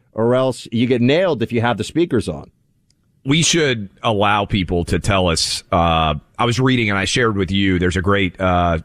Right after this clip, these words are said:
Speaker 2: Substack piece up from Bari Weiss about Hollywood trying to grapple with woke universe taking over in L A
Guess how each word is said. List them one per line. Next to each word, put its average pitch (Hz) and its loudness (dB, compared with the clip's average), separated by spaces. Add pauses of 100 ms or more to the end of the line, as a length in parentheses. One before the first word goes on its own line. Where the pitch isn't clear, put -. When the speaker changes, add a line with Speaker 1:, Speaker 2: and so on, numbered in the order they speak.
Speaker 2:
Substack 98 -2
piece 92 -2
up 90 0
from 95 -2
Bari 95 2
Weiss 87 0
about 87 0
Hollywood 104 0
trying 101 -2
to 98 -2
grapple 95 0
with 90 0
woke 98 0
universe 101 0
taking 98 -2
over 92 0 (400)
in 113 -2
L 98 0
A 101 0